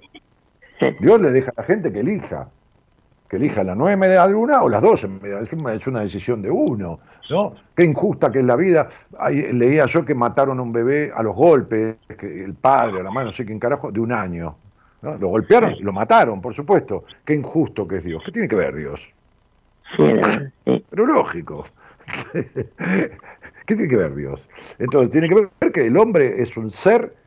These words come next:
Speaker 2: que tiene opción de elegir en la vida. Elegir golpear al hijo o no golpearlo.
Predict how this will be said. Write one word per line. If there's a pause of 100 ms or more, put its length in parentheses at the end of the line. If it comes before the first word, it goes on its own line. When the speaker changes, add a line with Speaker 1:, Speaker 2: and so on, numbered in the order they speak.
(140)
Speaker 2:
que
tiene
opción
de
elegir
en
la
vida. (420)
Elegir (200)
golpear
al
hijo (120)
o
no
golpearlo.